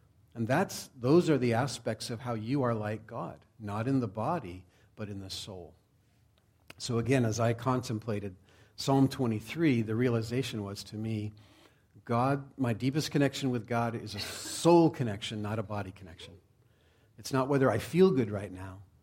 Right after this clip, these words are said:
but it's whether I'm connected to the God of gods. Uh, do I know that he's present with me?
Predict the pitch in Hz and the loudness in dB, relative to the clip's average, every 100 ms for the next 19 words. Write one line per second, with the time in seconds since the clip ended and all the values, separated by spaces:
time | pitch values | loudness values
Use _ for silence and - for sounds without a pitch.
0 | _ 117 104 - 113 113 104 101 - 110 | _ -10 -10 -4 -2 0 -2 -4 -4 -4
1 | 110 - 113 95 - 104 98 101 104 101 | -4 -6 -10 -10 -10 -8 -10 -10 -10 -10
2 | 95 95 101 113 - - _ _ _ _ | -10 -10 -10 -16 -20 -20 _ _ _ _
3 | - 104 98 98 113 113 113 123 131 131 | -18 -16 -10 -2 0 4 4 4 4 2
4 | - 110 - 113 107 110 104 101 - 98 | -2 -8 -8 -10 -10 -12 -16 -18 -16 -16
5 | 95 | -18